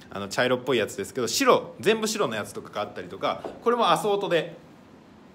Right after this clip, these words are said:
あの、届くまでわからないというような <laughs> アイテムです。まあ、僕はこっちだったんですけど。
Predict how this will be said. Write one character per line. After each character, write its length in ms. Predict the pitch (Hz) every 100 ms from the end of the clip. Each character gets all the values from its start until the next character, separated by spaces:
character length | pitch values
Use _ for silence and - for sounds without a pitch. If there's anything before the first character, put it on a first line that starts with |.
| - -
あ 140 | 139
の、 240 | 135 135 131
届 260 | 156 160
く 40 | 143
ま 80 | 135
で 80 |
わ 160 | 127 120
か 100 | 151
ら 80 | 143
な 100 | 104
い 80 | 101
と 60 |
い 40 | 98
う 20 |
よ 60 | 90
う 40 |
な 120 | 90 - 196 - -
<laughs> 400 | - 320 - 202
ア 100 | -
イ 120 | 127 120
テ 80 |
ム 160 | 110 107
で 100 | 131
す。 160 | 127 147
ま 60 |
あ、 20 |
僕 180 | 123 139
は 80 | 170
こ 100 | 165
っ 40 |
ち 80 | 160
だ 80 | 135
っ 60 | -
た 80 |
ん 20 | 92
で 60 |
す 80 | 90
け 80 | 90
ど。 180 | 87